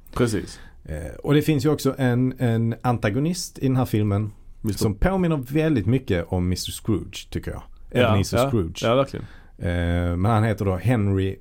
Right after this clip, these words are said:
Speaker 2: Potter,
Speaker 1: Just det.
Speaker 2: den här antagonisten.
Speaker 1: Han har
Speaker 2: Han,
Speaker 1: väl ett
Speaker 2: han är
Speaker 1: pot-
Speaker 2: någon, någon bankir ju.
Speaker 1: Ja.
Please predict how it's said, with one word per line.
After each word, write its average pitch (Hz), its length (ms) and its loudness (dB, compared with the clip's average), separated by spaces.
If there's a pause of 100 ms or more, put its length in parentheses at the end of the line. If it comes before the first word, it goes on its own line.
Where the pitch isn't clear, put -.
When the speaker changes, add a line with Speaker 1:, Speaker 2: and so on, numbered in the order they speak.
Speaker 2:
Potter, - 440 0 (500)
Speaker 1:
Just 104 240 0
det. - 120 -6 (120)
Speaker 2:
den 85 100 -2
här 85 80 0
antagonisten. 85 580 -4
Speaker 1:
Han 120 100 2
har 139 100 6
Speaker 2:
Han, 98 60 2 (260)
Speaker 1:
väl 123 80 -6
ett 113 120 -8
Speaker 2:
han 101 120 2
är 101 40 6
Speaker 1:
pot- 98 80 6
Speaker 2:
någon, 87 180 -4 (200)
någon 95 240 0
bankir 87 640 -4 (280)
ju. 104 100 2
Speaker 1:
Ja. 92 200 0